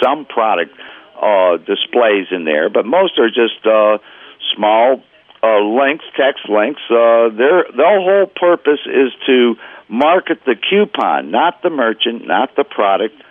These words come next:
not satisfy anything more than the desire at the point of sale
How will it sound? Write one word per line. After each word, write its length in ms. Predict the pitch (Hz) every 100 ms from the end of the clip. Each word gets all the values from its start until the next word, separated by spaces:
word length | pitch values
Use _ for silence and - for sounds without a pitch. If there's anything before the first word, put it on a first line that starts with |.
| _
not 240 | - 127 160 -
satisfy 560 | 135 135 131 123 117
anything 460 | 110 147 175 156 131
more 260 | 107 107
than 240 | 101 104 101
the 380 | 98 98 98 92 - - -
desire 840 | 117 101 95 123 165 127 78 90 -
at 260 | 95 101
the 80 | 92
point 300 | - 113 101
of 80 | 92 -
sale 340 | 90 82 120